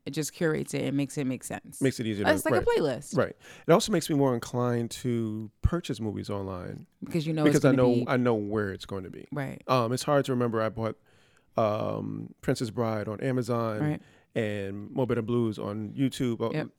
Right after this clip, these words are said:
Speaker 2: it's just nice.
Speaker 1: That happens to me quite often. I
Speaker 2: Mm-hmm.
Speaker 1: recently bought Sausage Party.
Speaker 2: God help
Speaker 1: Don't
Speaker 2: you.
Speaker 1: judge me. And I forgot where I bought it. So when I was trying to finish it, I'm like, "Was it Amazon? Was it iTunes?" I
Speaker 2: Why did
Speaker 1: ended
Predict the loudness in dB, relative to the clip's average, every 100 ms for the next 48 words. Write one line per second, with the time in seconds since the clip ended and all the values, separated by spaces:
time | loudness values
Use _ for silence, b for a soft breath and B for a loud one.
0 | _ -8 -6 -8 -4 0 2 0 -2 -4
1 | -4 -2 -2 -4 -2 0 0 0 -2 -2
2 | -4 -2 -4 -4 -6 -4 -2 -4 -8 -12
3 | -14 -6 -4 -2 -4 -6 _ b b -2
4 | -2 -2 -2 4 4 4 -2 -2 2 0
5 | 0 -6 b b b b 0 2 4 2
6 | 2 2 0 2 4 4 6 6 6 6
7 | 4 2 -4 -14 _ _ _ _ -4 0
8 | 2 2 0 0 -2 -2 -4 -4 -2 2
9 | 2 2 0 0 -2 -2 -4 _ -6 -4
10 | 0 0 0 -2 0 -2 -2 -4 -6 -10
11 | B B B 4 6